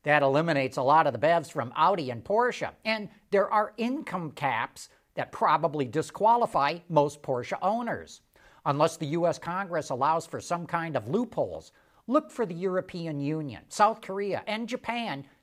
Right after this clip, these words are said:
to challenge the U S in court because they say these new rules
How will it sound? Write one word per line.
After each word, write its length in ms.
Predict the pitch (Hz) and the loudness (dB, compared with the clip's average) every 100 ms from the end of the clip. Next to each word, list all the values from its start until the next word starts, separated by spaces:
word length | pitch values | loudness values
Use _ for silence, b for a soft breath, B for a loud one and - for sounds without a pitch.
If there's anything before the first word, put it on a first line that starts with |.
| _ | _
to 140 | 170 | -4
challenge 760 | 160 - 208 226 233 233 214 - | -4 -4 0 0 2 0 -2 -4
the 100 | 202 | -6
U 340 | 180 214 202 | -4 0 2
S 220 | 196 185 | 2 2
in 180 | 202 190 | -4 -6
court 520 | 185 - 262 208 202 b b - | -2 4 6 6 0 b b -10
because 260 | 156 123 | -2 0
they 220 | 92 175 185 | 2 2 2
say 260 | 175 131 | -2 -2
these 240 | 123 135 110 | -2 -6 -4
new 160 | 175 | -6
rules 520 | 160 165 226 156 139 | -4 -2 0 0 -2